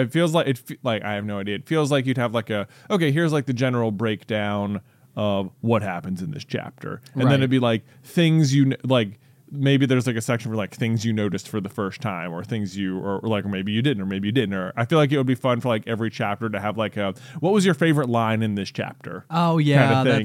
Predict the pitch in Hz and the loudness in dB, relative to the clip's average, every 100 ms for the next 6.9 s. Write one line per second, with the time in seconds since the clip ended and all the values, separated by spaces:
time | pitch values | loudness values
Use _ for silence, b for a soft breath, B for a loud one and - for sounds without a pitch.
0 | 113 - - 139 127 127 123 117 127 123 | 2 2 2 2 0 -2 -2 -4 0 0
1 | 131 131 127 123 127 123 120 139 131 131 | 2 2 4 2 2 2 4 4 4 4
2 | 120 110 139 139 127 135 117 - 127 117 | 2 2 2 2 2 2 0 0 0 0
3 | - 131 110 104 95 104 95 90 98 101 | -2 -2 0 0 0 -2 -2 -4 -4 -4
4 | 95 95 90 95 98 107 98 98 95 104 | -4 -4 -6 -6 -6 -6 -4 -4 -4 -4
5 | 95 95 - B B B 107 104 101 98 | -4 -4 -8 B B B 0 2 4 2
6 | 90 92 92 _ _ 127 117 98 117 | 0 -4 -6 _ _ -2 0 2 0